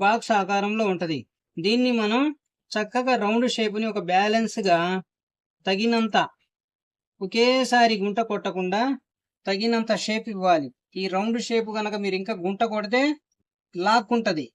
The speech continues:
తేల్చేస్తే కూర్చోదు, రెండు మైనస్లే. అందుకని దీనికి మీడియంగా మనకు తగినంత బ్యాలెన్స్ ఉండాలి. ఇది, ఈ బ్యాలెన్స్ అనేది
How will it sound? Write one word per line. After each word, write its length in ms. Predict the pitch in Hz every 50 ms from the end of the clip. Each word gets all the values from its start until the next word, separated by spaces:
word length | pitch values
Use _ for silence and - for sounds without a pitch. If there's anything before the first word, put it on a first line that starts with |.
| _ _ _ _
తేల్చేస్తే 600 | 214 220 247 254 - 240 233 220 214 - - 254 269 285 262 - -
కూర్చోదు, 480 | 254 269 247 220 240 226 190 147 135 123 - _ _ _ _ _ _ _ _ -
రెండు 240 | 185 214 233 233 269 262 240
మైనస్లే. 400 | 226 220 220 220 208 - - 190 185
అందుకని 300 | 196 220 226 247 254 254 233 233
దీనికి 300 | 226 226 233 226 269 294 302 269 185 156 170 180 170
మీడియంగా 460 | 185 214 240 240 254 262 254 240 226 214 196
మనకు 200 | 190 185 170 156 - _ -
తగినంత 440 | 180 185 202 226 233 240 240 226 240 226 202
బ్యాలెన్స్ 360 | 214 220 233 247 262 240 - 240
ఉండాలి. 260 | 220 208 196 190 175 165
ఇది, 120 | 147 135 117 - _ _ _ _ _ _ _ _ _
ఈ 80 | 170 170 165 170
బ్యాలెన్స్ 360 | 185 196 220 233 240 240 196 220 226
అనేది 260 | 220 220 220 220